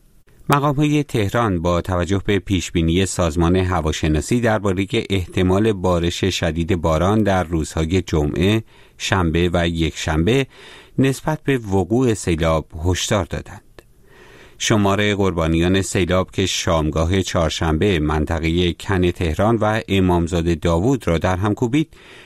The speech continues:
تاکنون به هشت نفر رسیده و نوزده نفر نیز همچنان مفقود هستند.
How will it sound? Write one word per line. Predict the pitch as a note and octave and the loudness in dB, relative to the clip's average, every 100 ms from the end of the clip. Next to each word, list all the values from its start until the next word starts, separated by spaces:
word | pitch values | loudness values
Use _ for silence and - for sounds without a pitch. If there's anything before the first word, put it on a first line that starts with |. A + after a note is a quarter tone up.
| - | -20
تاکنون | - C3 C#3 C3 B2 | -2 0 2 2 2
به | A2+ G2 | 0 -4
هشت | F#2 F#2 - - | -2 -2 -2 -4
نفر | A2+ A#2+ | -2 -2
رسیده | B2 B2 C3+ B2+ C#3 - - - _ - | -2 -4 -2 0 -2 -4 -18 -20 _ -2
و | G2 G#2+ | 0 2
نوزده | G#2+ G2 F#2 - B2+ C#3+ | 2 4 2 0 -2 0
نفر | C3+ A2 A#2 | -2 0 -2
نیز | A#2 B2 C3+ - _ _ _ | 2 2 0 -4 _ _ _
همچنان | - F2+ E2 - D#2+ E2 F2 | -2 0 0 0 2 2 4
مفقود | F2+ F#2 - G#2 F2+ | 2 0 -2 -4 -2
هستند. | E2+ - - | -8 -12 -14